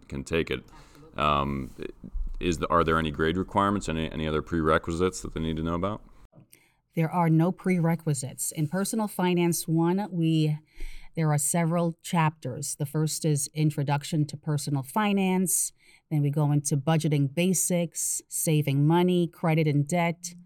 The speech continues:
Speaker 2: college planning, financial services, investing, and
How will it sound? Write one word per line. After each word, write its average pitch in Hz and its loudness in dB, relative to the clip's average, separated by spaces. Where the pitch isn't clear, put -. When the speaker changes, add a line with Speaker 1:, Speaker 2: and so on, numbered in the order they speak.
Speaker 2:
college 196 2
planning, 170 4
financial 151 2
services, 175 0
investing, 147 0
and 139 -2